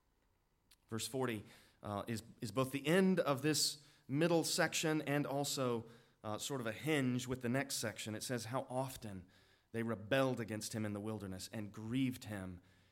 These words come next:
in the desert." Verse forty-one, "They tested God again and again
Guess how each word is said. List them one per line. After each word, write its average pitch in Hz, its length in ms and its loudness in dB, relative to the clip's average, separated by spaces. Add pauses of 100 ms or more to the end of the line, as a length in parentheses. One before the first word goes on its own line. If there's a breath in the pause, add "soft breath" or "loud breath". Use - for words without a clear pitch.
(120)
in 107 140 -4
the 107 80 -6
desert." 98 560 -6 (500 soft breath)
Verse 110 140 -8
forty-one, 117 460 -2
"They 107 200 -4
tested 135 680 -4 (440 loud breath)
God 107 500 -2
again 139 760 -2 (560 loud breath)
and 113 100 -4
again 113 600 -2